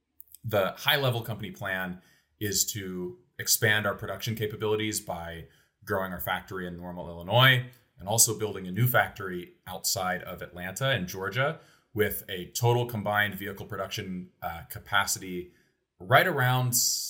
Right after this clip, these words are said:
uh, five hundred and fifty thousand vehicles by the time both factories are up and running at their full extent.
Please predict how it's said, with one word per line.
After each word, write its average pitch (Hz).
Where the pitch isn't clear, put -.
uh, 95
five 120
hundred 117
and 101
fifty 104
thousand 92
vehicles 113
by 104
the 98
time 98
both 98
factories 90
are 87
up -
and 90
running 85
at 87
their 90
full -
extent. -